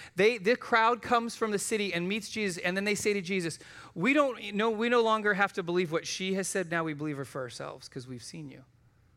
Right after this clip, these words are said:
Why? Because Jesus encountered a broken woman. How about another woman, the woman caught in adultery?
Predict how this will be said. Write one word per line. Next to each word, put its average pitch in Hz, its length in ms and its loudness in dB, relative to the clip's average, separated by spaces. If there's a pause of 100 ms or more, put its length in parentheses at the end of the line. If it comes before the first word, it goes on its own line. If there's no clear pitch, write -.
(400)
Why? 156 120 -8
Because 143 260 -8
Jesus 151 240 -6
encountered 143 320 -8
a 135 40 -10
broken 139 360 -8
woman. 143 240 -6
How 156 100 0
about 170 380 2 (520)
another 175 300 2
woman, 147 240 0
the 160 80 4
woman 180 440 2
caught 185 340 6
in 165 100 -2
adultery? 147 580 -2